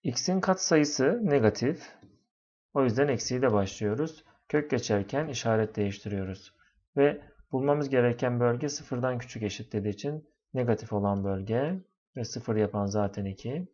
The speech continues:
Yani çözüm kümesi iki sonsuz aralığı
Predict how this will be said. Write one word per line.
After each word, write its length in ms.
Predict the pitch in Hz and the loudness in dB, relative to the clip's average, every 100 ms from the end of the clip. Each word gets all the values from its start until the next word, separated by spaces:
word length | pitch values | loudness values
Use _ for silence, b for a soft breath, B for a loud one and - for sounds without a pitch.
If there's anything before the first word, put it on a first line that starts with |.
| _ _ _ _ _ _ _ | _ _ _ _ _ _ _
Yani 260 | 139 139 123 | 0 0 0
çözüm 320 | 123 139 170 | -2 0 -2
kümesi 680 | 160 120 107 - 143 190 202 b b _ | -2 0 0 0 -2 -2 -6 b b _
iki 580 | 127 120 143 147 180 - _ _ | -8 -2 0 2 0 -6 _ _
sonsuz 520 | - 120 110 120 139 | -8 -2 -2 -2 0
aralığı 540 | 143 143 143 151 165 | 4 6 6 4 4